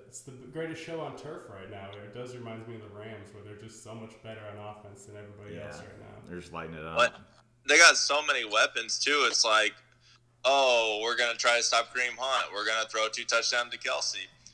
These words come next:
Speaker 3: Oh, here
Speaker 2: Yeah.
Speaker 3: goes Tyreek Hill streaking down the sidelines. Wait, Sammy Watkins with a slant route." Like,
Speaker 2: Yeah.
Speaker 3: they got so many dudes.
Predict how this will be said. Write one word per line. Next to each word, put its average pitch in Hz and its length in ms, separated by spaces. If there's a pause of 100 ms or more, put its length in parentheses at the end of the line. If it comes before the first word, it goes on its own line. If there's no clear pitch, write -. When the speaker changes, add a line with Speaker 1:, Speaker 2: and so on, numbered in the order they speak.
(120)
Speaker 3:
Oh, 127 240
here 123 160
Speaker 2:
Yeah. 131 60
Speaker 3:
goes 123 360
Tyreek 127 480
Hill 135 220
streaking 117 300
down 123 120
the 120 80
sidelines. 120 540
Wait, 147 320
Sammy 120 340
Watkins 135 500
with 104 140
a - 40
slant - 300 (120)
route." 87 280
Like, 110 380 (100)
Speaker 2:
Yeah. 80 320 (520)
Speaker 3:
they 135 80
got 120 160
so 107 180
many 92 220
dudes. - 500